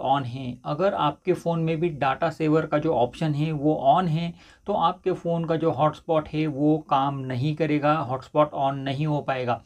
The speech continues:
तो सबसे पहले आपको सेटिंग में जाकर डेटा सेवर को चेक करना है क्या ये फंक्शन जो है ये on है या ऑफ है। तो अब हम इसे कर देंगे ऑफ।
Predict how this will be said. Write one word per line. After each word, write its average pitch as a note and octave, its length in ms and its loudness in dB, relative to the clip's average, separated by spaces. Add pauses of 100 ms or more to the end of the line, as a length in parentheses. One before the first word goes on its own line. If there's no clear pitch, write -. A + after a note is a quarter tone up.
(340)
तो F#3+ 80 4
सबसे G3+ 260 0
पहले F#3+ 260 2
आपको E3 260 0
सेटिंग E3 360 -2
में E3 100 -2
जाकर D3+ 340 0
डेटा C#3 320 0
सेवर D3+ 280 0
को C#3+ 140 -8 (180)
चेक F3+ 240 0
करना E3+ 260 2
है E3 200 -4
क्या D3+ 220 0
ये D3+ 300 4 (420)
फंक्शन D3+ 360 2
जो D3 100 4
है D3 140 0
ये C#3+ 340 -2
on D3+ 200 4
है D#3+ 240 0
या C#3 180 -4
ऑफ C3+ 380 4
है। B2+ 140 -4 (300)
तो G3 40 -2
अब E3+ 320 4
हम F#3+ 300 -4
इसे D#3+ 280 -4
कर - 220 0
देंगे C3+ 400 -4
ऑफ। - 600 -2